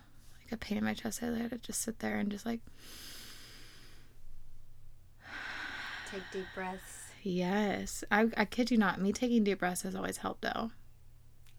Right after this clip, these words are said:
Speaker 1: I mean, it takes, like, fifteen or twenty of them, but
Speaker 2: Yeah. And I'll do that, but, like, this would not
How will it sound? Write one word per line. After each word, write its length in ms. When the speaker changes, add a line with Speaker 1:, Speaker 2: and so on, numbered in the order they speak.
Speaker 1:
I 60
mean, 400
it 100
takes, 220
like, 200
fifteen 540
or 80
twenty 320
of 120
them, 340
but 300
Speaker 2:
Yeah. 280
And 160
I'll 200
do 280
that, 340
but, 360
like, 300
this 380
would 200
not 680